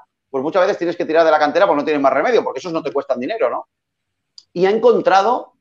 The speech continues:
a cuatro o cinco futbolistas muy buenos, pero muy buenos para reconstruir. Esos no te van a costar dinero, ya los tienes y salen de la casa. De esto hemos hablado muchas veces porque hemos comparado a, a,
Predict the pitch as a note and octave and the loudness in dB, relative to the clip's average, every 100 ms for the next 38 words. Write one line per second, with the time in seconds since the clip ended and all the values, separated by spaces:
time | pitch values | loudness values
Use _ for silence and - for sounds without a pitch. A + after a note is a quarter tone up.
0 | _ _ D3 C#3+ D3+ G3 - F#3 A3+ A3+ | _ _ -2 -2 2 2 2 -2 -2 -6
1 | C3 G3+ E3+ A#2 A#2+ - F3+ - _ _ | -6 -6 -4 -4 -6 -6 -8 -8 _ _
2 | _ - D#3 F#3 C#4+ D4+ D#3+ A#2 G3 A#3+ | _ -12 -6 2 4 4 2 2 2 2
3 | B3+ B3+ - - D#3+ D#3 G3 D#4+ B3+ C3+ | 0 -6 -12 0 2 4 4 4 4 2
4 | F#3+ A3 A3+ A#3 - _ _ _ E3 E3 | 2 2 -2 -6 -12 _ _ _ 2 2
5 | - - D3+ F#3 F3+ F3 D#3+ - E3 F3 | 0 -6 -4 -2 2 2 2 -2 2 4
6 | C#3+ - - A3 A3 G#3+ G3+ F#3 D#3+ D3+ | 2 -2 -4 -2 -2 -4 0 0 0 0
7 | E3 D3 D#3 C3 - - B2 F3 C#3+ - | 0 0 -2 -2 -4 -6 0 0 0 -2
8 | E3+ D#3+ - C3 D3+ C3+ A2+ G2 G#2+ - | -6 -6 -12 -4 -2 0 -2 -2 -6 -10
9 | D#2+ _ _ _ _ _ - A3+ A#3 D#4 | -20 _ _ _ _ _ 2 2 4 0
10 | C#4+ B3 A#3 G#3+ G#3+ G3+ G#3+ B3 - E3 | 2 2 0 0 -2 -2 -2 -2 -2 -2
11 | D#3+ - - - G#3 C4+ A3+ G#3 A3+ E3+ | -2 -2 -6 -10 -4 -2 4 6 8 8
12 | C#3 - B2+ | 6 4 0